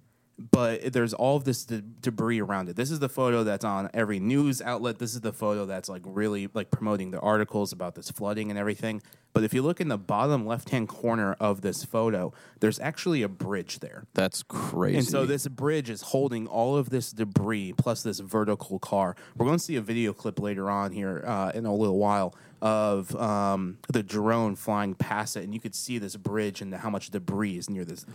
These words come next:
Speaker 1: base of this bridge.
Speaker 2: It's absolutely crazy. Okay, so, uh, this is an aerial view of some, some of the flooding. So you can see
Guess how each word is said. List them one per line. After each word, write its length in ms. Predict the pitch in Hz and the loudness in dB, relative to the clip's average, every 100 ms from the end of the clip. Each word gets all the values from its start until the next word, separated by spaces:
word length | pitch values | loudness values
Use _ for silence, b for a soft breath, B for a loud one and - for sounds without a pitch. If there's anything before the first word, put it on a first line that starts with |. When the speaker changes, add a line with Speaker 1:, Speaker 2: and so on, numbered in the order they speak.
| - | -4
Speaker 1:
base 220 | 98 - | -2 -4
of 60 | |
this 160 | 85 78 | -8 -8
bridge. 440 | - - - - - | -6 -4 -6 -6 0
Speaker 2:
It's 420 | 95 82 - - - | 0 0 -4 -6 0
absolutely 760 | 95 85 - 90 82 - 82 | 2 2 0 0 0 0 -2
crazy. 520 | 85 - - 82 - - | -4 -4 -2 0 0 0
Okay, 320 | 120 117 78 | 2 2 0
so, 560 | - 139 117 110 107 - | 0 2 4 4 4 4
uh, 240 | 101 98 98 | 4 4 0
this 340 | 101 139 - | 0 0 2
is 320 | - 120 104 | 2 4 4
an 180 | 107 98 - | 2 2 0
aerial 500 | 110 135 151 113 101 | 4 6 6 6 4
view 540 | 87 101 95 76 98 - b b b - | 2 2 4 2 0 -4 b b b 0
of 160 | 101 | 0
some, 340 | - 127 113 95 | 2 2 2 2
some 220 | - 123 | 2 2
of 100 | 110 | 2
the 100 | 95 | 0
flooding. 340 | 95 147 151 101 | 0 2 2 0
So 120 | 113 | 2
you 260 | 104 101 180 | 2 2 0
can 220 | 139 107 | 0 -2
see 560 | - - 214 113 101 | 0 2 4 2 0